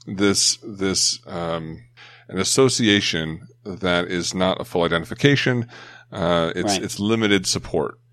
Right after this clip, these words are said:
Speaker 1: It may be
Speaker 2: Yeah.
Speaker 1: strong or, or very strong or moderate support for,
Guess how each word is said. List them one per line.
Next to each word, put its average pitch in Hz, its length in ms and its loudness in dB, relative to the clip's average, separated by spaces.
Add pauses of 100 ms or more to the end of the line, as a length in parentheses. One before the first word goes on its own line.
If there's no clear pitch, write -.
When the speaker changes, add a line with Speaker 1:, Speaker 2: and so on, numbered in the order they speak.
Speaker 1:
It 90 120 -10
may 87 140 -6
be 82 280 -6 (300)
Speaker 2:
Yeah. - 120 -6
Speaker 1:
strong 123 640 2
or, 82 280 -4
or 76 360 -8
very 113 280 0
strong 92 440 -2
or 78 320 -6
moderate 90 460 0
support - 480 -2
for, 82 320 -2